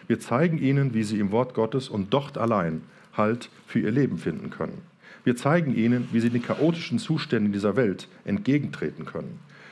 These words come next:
Wir zeigen ihnen auch, wie sie ihr Denken verändern lassen können, um nicht an dieser Welt irre zu werden.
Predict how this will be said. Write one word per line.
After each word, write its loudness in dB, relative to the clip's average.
Wir 2
zeigen 2
ihnen 2
auch, 2
wie 4
sie 0
ihr 4
Denken 2
verändern 0
lassen -2
können, -2
um 0
nicht 2
an 0
dieser 2
Welt 0
irre 0
zu -14
werden. -14